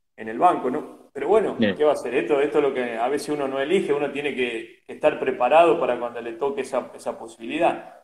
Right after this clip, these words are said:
Speaker 1: Si uno puede elegir, es mejor, eh, ir, eh, directamente a la pretemporada y tener un, un, un tiempo previo de trabajo para, para llegar mejor, pero no asegura nada eso, ¿no? O sea, el resultado de eso no se asegura.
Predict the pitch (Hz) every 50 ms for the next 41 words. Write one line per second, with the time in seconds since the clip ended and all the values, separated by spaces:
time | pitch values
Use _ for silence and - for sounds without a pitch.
0 | _ _ _ - - 131 151 160 151 151 151 156 156 151 156 156 151 156 175 214
1 | 220 185 - 131 123 - - 156 151 143 - - - - - - - _ _ _
2 | _ _ _ _ _ - 110 107 104 - 135 143 143 131 127 127 - - - 104
3 | 98 113 107 107 104 101 98 98 101 110 117 131 139 120 131 127 139 139 127 135
4 | 131 131 127 135 131 127 131 131 131 131 135 139 156 175 190 175 170 120 123 135
5 | 170 180 170 156 143 135 123 123 - 135 139 131 127 120 113 117 131 131 123 -
6 | 165 170 170 156 139 139 - 156 165 175 170 156 147 139 139 127 - 139 139 143
7 | 160 175 170 170 185 - 143 139 131 123 117 104 - - - - - _ _ -
8 | 123 123 120 - - 127 127 147 147 143 - 269 - 202 160 - 135 151 151 170
9 | 180 185 170 - - 156 151 156 170 170 170 - 208 175 139 123 117 117 113 107
10 | - - 117 135 165 156 127 113 - - 110 107 107 104 104 - 110 107 - -
11 | 117 113 117 165 160 143 135 127 - 120 120 113 113 123 113 - 113 123 143 147
12 | 131 117 104